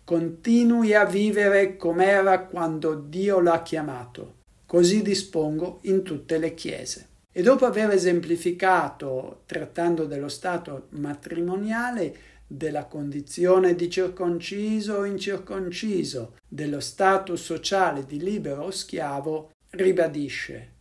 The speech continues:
"Ciascuno, fratelli, rimanga davanti a Dio in quella condizione in cui era quando è stato chiamato", letteralmente in quella vocazione in cui era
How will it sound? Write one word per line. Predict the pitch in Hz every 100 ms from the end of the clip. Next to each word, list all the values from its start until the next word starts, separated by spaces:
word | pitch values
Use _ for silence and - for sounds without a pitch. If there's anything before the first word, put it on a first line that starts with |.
| _
"Ciascuno, | - 160 160 - - 220 214 202 180 156
fratelli, | 143 - 165 160 185 185 180 170 151 - _ _ _ -
rimanga | 165 180 180 220 240 226 214
davanti | 196 190 196 220 226 - 196
a |
Dio | 175 170 208 226 208
in | 185 175
quella | 214 214 196 175
condizione | - - 208 175 175 175 - 190 208 240 254 233 202
in | 180 175
cui | 180 170
era | 180 214 220 202 190
quando | - 160 151
è | 151
stato | - - 175 180 190 190 180
chiamato", | - 160 147 123 120 - 147 - _
letteralmente | - 156 160 165 170 190 170 147 147 - 160 - _ _ _ _ _
in | 180 175
quella | 170 185 175 160
vocazione | 143 190 233 190 175 - - 156 139 135 139
in | 139 143
cui | - 202 180
era | 139 120 120